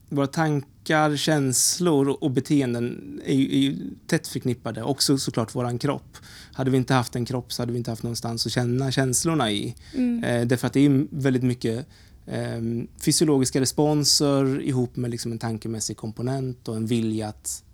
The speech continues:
Speaker 1: göra någonting, närma sig något eller, eh,
Speaker 2: Ja.
Speaker 1: dra sig bort från, från något.
Speaker 2: Mm.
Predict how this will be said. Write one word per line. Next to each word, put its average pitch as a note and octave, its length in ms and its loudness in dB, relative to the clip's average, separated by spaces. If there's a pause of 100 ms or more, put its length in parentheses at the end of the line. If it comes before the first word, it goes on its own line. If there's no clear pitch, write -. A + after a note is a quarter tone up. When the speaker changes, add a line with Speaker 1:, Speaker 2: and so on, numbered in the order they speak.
(180)
Speaker 1:
göra C3 380 4
någonting, G#2+ 380 -4
närma C3+ 340 0
sig C3 140 -4
något A2+ 200 -10
eller, A#2+ 220 -10 (540)
eh, - 160 -14
Speaker 2:
Ja. A#3 220 -4
Speaker 1:
dra B2 140 0
sig A#2 160 -2
bort C3+ 440 -6
från, - 280 -12 (160)
från - 120 -8
något. - 360 -10 (180)
Speaker 2:
Mm. A3+ 300 -10